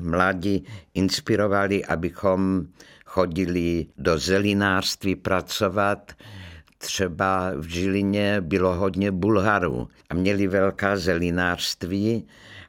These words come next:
a byli ochotní, protože nešlo o peníze, oni nám nic neplatili,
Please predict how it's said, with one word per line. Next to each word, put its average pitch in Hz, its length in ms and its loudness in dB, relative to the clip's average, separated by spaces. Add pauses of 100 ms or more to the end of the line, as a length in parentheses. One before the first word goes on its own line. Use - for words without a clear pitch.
(160)
a 85 400 -2
byli 107 340 0
ochotní, 107 520 -2
protože 104 960 0 (220)
nešlo 92 680 -2
o 85 120 2
peníze, 92 640 2
oni 92 260 2
nám 92 260 0
nic 80 240 -4
neplatili, 104 800 -2